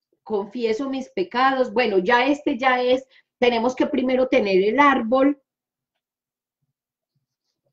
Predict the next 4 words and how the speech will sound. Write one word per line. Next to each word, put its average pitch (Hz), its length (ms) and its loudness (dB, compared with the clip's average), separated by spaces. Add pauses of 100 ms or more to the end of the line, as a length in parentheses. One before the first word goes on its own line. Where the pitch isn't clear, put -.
(520)
tenemos 233 760 0
que, 269 600 0 (1300)
ay, 277 320 2
mire, 220 340 2